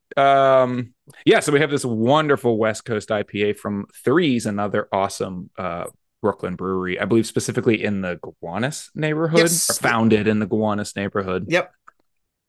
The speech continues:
Speaker 2: Um, and they are, they are a part of that crawl I was mentioning to do with Wild East, um, and our friends at Strong Rope.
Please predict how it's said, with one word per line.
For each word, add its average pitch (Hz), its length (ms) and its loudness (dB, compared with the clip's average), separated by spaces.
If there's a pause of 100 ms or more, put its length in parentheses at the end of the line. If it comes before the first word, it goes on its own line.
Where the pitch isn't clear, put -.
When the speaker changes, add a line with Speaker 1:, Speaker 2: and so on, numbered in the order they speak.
Speaker 2:
Um, 147 260 2
and 156 140 2
they 170 140 6
are, 160 140 4
they 180 160 6
are 170 120 6
a 156 80 2
part 190 220 2
of 175 100 0
that 151 160 0
crawl 160 280 2
I 147 60 0
was 139 180 -4
mentioning 135 440 -4
to 131 160 -6
do 139 200 0
with 135 180 -2
Wild 131 360 2
East, 170 500 -4
um, 127 460 2
and 120 560 -4
our 117 220 -6
friends 123 320 -4
at 87 80 -14
Strong 127 300 -2
Rope. 143 260 0